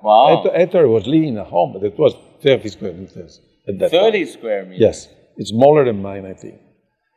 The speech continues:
Speaker 2: And, uh, and we're meeting there and staying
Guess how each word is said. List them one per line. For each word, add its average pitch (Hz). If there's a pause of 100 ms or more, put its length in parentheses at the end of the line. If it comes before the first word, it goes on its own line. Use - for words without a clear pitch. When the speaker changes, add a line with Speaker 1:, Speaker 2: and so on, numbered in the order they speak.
(160)
Speaker 2:
And, 135
uh, 135 (720)
and 143
we're 175
meeting 175
there 180
and 110
staying 131